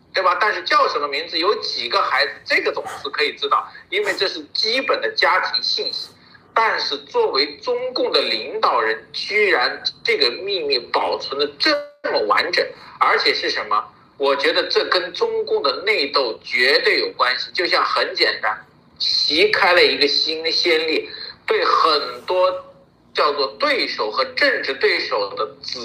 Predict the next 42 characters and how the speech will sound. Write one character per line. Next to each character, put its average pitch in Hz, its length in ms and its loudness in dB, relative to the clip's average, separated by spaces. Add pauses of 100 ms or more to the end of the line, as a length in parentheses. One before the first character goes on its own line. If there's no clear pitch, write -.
(120)
嗣 - 320 0
和 - 160 2
家 202 400 4
庭 117 300 -2
人 104 180 -4
开 127 300 0
刀， 120 400 0
那 175 140 4 (680)
么 - 180 2
他 - 220 0 (180)
一 - 160 -4
定 - 240 -2
会 - 160 0
防 - 340 -4
着 - 80 0 (140)
别 269 340 2
人 - 320 0
对 - 280 -4
他 - 160 2
的 - 200 -8 (280)
嫡 127 180 -10
系 - 180 -6
亲 170 220 -4
属 - 140 -6
开 - 180 0
刀。 113 240 2
这 233 200 4
一 180 40 2
点 110 180 2
上， 113 160 2
我 107 80 0
觉 107 120 2
得 - 80 6
习 - 320 0
已 - 140 2
经 - 200 -6
开 175 280 2
始 120 300 -4 (380)
打 - 360 4
破 - 360 0
中 175 280 -6
共 175 220 -6